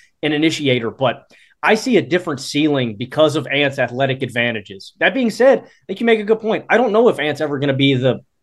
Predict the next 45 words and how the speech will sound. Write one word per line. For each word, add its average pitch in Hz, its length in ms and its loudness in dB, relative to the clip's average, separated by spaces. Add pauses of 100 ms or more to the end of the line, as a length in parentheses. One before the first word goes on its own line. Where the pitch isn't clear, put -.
I 196 80 0
don't 254 260 -2
think 214 320 0 (320)
Ant 180 160 0
is 147 80 -4
capable 135 440 -2
of 113 60 -8
becoming 131 380 -2
the 120 80 -6
kind 139 240 -2
of 131 140 -8
pull-up 156 520 0 (240)
and 147 120 -2
unstoppable 143 580 0
shooter 120 480 -6
that 120 100 -6
S 131 140 0
G 131 160 -2
A 117 140 2
is 110 100 -4
in 113 60 -10
the 110 80 -8
lane. 101 180 -8
He 180 240 2
is 139 220 2 (320)
one 160 180 0
of 180 60 0
the 180 40 0
most 165 220 0
special 147 400 0
in 131 80 -4
the 120 80 -6
league, 120 400 -2
but 110 300 0 (760)
I'm 180 140 0
gonna 220 140 4
take 190 200 -4
those 156 200 -4
physical 143 360 -4
advantages. 117 540 -2
I 120 120 0
just 160 180 -8
think 180 140 -6
that 143 200 -2
matters 139 800 0